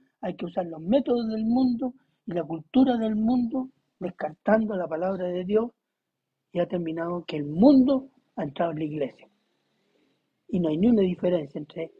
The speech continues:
alguna iglesia y el mundo. Y muchos han sido idiotizados, creyendo que los sentimientos, los sueños,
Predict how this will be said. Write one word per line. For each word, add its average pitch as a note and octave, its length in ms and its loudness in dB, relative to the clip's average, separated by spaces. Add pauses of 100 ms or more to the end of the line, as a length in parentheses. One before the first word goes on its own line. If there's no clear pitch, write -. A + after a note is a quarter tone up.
(280)
alguna A3+ 420 4
iglesia A3 380 -2
y D#3+ 80 -4
el D3 120 -8
mundo. C3 320 -6 (3500)
Y G#3 100 8
muchos C4+ 320 8
han A3 120 2
sido A3 400 -2
idiotizados, D4 1080 2 (880)
creyendo B3+ 540 0
que G#3+ 120 -6
los G3 160 -10
sentimientos, G#3 840 -2
los E3 300 -14
sueños, C4 460 0